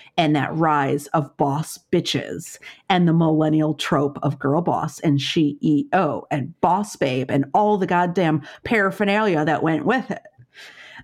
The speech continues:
Um, so Sophia basically has this platform to sell this concept, literally sell the concept, share it,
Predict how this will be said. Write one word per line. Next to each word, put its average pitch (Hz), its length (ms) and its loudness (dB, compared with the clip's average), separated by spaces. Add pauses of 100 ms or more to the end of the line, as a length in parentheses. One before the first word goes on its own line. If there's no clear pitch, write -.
Um, 160 800 2 (240)
so 233 160 2
Sophia 302 440 2
basically 247 300 0
has 202 160 0
this 180 120 -6
platform 160 640 -2
to 196 100 -4
sell 247 560 0
this 170 180 0
concept, - 600 -2
literally 208 400 2
sell 277 220 0
the 302 60 0
concept, - 360 -2
share 233 360 0
it, - 100 -6